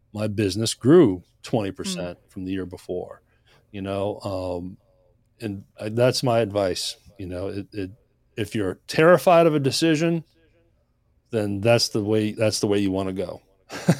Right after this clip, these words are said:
Speaker 2: Yeah.
Speaker 1: 'Cause that means you're, you're doing something, uh, pro-, proactive.
Speaker 2: Exactly. Always seek out that discomfort. And I
Speaker 1: Yeah.
Speaker 2: think that we have to be comfortable being uncomfortable. I think that's super important in business and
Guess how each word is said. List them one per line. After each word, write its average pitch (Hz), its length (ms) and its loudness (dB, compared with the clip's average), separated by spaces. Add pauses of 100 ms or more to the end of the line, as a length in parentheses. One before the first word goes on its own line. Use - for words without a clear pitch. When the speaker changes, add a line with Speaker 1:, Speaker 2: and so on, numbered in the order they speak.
(340)
Speaker 2:
Yeah. 202 160 -12
Speaker 1:
'Cause 110 160 -2
that 107 120 -2
means 110 320 -2
you're, 101 320 -4
you're 107 200 -4
doing 110 340 -2
something, 87 520 -8 (600)
uh, 90 380 -6
pro-, 101 200 -8 (240)
proactive. 92 720 -2 (720)
Speaker 2:
Exactly. 165 720 -6
Always 185 400 -2
seek 190 300 -6
out 170 240 2
that 160 180 -6
discomfort. 170 760 -6
And 170 140 -6
I 170 60 2
Speaker 1:
Yeah. 170 40 -4
Speaker 2:
think 185 260 -4
that 165 420 -2
we 180 140 -4
have 170 160 -4
to 175 80 -6
be 170 380 -6 (120)
comfortable 170 680 -6
being 170 200 -4
uncomfortable. 165 800 -6
I 160 80 -8
think 165 180 -8
that's 165 220 -6
super 180 360 -4
important 170 420 -4
in 165 140 -6
business 170 480 -4
and 160 160 -4